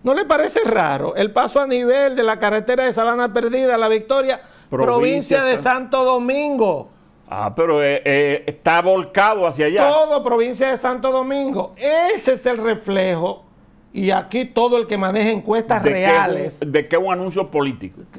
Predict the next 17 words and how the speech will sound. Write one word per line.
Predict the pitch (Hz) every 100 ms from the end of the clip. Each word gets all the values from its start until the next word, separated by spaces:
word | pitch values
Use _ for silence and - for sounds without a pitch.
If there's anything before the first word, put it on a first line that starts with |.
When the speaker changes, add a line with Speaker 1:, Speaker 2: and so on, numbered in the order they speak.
| -
Speaker 1:
a | 202 196
todo | 254
el | 277
que | 277 269 277
maneja | 247 214 233 247
encuestas | 226 226 226 233
reales | 214 214 208 180
sabe | - 226 220 196 185
el | - 196 196
grave | 202 240 277 294 294
problema | 254 226 220 233 226 202
que | 180
tiene | 175 202
el | 220 214
P | 202
R | 190 190 180 180
M | 160 165